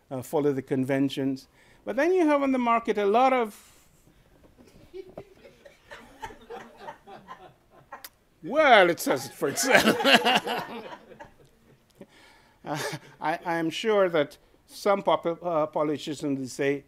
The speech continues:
that's a locker room type of rum. <laughs> But you also get the case of Zacapa. Now, Zacapa is a good rum.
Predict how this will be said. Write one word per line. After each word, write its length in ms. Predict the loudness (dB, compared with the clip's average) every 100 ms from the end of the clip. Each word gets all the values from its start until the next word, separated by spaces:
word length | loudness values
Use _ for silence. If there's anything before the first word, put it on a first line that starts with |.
| _
that's 220 | -4 -2
a 80 | -2
locker 320 | 0 -2 -2
room 320 | -4 -2 -4 -4
type 300 | -4 -4 -8
of 120 | -8
rum. 280 | -4 -4 -6
<laughs> 60 | -14 -12 -10 -6 -6 -6 -6 -6 -6 -6 -8 -10 -10 -12 -14 -14 -14 -14 -20 -18 -18 -18 -20 -20 -20 -20 -20 -20 -18 0
But 200 | 0 2
you 120 | 0
also 420 | 2 0 4 4
get 240 | 6 2
the 80 | 2
case 360 | 4 6 6 4
of 220 | -2 -2
Zacapa. 720 | -6 -4 0 2 2 0 -8 -8 -12
Now, 100 | -8
Zacapa 440 | -6 0 6 6 6
is 180 | -4 -4
a 40 |
good 280 | 8 8 8
rum. 280 | 0 -2